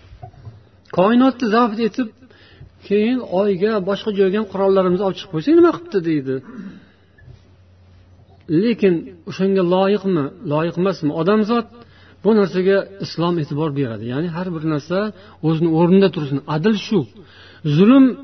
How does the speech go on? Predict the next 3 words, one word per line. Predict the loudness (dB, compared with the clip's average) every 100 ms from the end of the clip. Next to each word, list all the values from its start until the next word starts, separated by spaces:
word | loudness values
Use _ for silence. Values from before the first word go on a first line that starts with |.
| -20 -6
noo'rinlik, | -2 2 4 4 4 2 -2 -6 -8 -12 -20 _ _ _ _ _
bir | -2
narsani | 0 0 -2